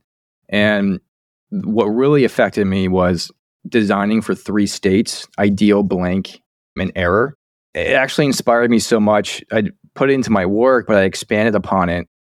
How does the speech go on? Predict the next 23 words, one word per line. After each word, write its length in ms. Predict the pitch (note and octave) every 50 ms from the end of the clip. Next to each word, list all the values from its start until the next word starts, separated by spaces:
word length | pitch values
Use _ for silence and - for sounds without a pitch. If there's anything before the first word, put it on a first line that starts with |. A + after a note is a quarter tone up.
| _ _ _ _
into, 680 | G#2 G#2 G2 F#2 - - G#2+ G#2 G2+ G2 F#2+ F#2 F2 _ _ _ _ _ _ _ _
like, 180 | - G2+ G2 - -
I 80 | G#2
thought 200 | G2 - A#2 G#2+
there 100 | F#2+ G2+
were 140 | G2 F#2+ E2+ - _
more 220 | - G#2 G2 F2+
states, 420 | - - - F2+ E2+ D#2+ D#2+ - -
loading 420 | - G2+ G2 F#2+ F#2+ G2 F#2+ F2+ F2
and 180 | E2+ E2 D#2 _ _ _ _ _ - _ _ -
a 80 | -
partial 460 | E2+ _ - - G2 G2 G2 - F#2+ F#2
data 300 | F2 F#2 F#2 F#2 F#2+ F#2+
state. 400 | - - - D#2+ D#2+ - - _ _ _ _ _ _ _ _ _ _
But 140 | A#2+ A2+ G#2+
that 160 | C3 C3 B2+
became 300 | B2+ A#2+ - C#3 B2+ A#2
a 40 | A2+
nucleus 560 | A2 A#2 A#2+ A#2 - A2+ A2+ A2 G#2+ G2 -
for 580 | - - - G#2 G2+ G2+ G2 G2 F#2+ F2 - _ _ _ _
my 300 | - G2+ F#2 F#2 F#2 F2+
O'Reilly 480 | F2 F2+ E2 F2 F2+ F#2+ G2+ G2 F2+ E2+
book, 340 | D#2 D#2+ D2+ C#2 - -